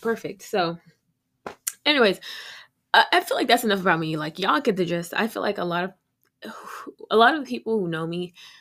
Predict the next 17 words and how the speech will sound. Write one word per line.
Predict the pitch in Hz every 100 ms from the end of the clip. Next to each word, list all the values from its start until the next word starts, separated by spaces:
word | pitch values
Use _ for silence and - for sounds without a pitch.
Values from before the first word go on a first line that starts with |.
| _ _
most | 180 190 185
likely | 196 190 185
know | 175
me | 180
from | 175
social | 165 160 - 170
media, | 165 170 180
or | 101
they | 170 165
know | 170 165
me | 170 165 160 - _ _ _ _ _ _ -
because | 180 185
of | 180
my | 165
friends. | 160 170 170 208
Like, | 170 160 - _ -
uh, | 175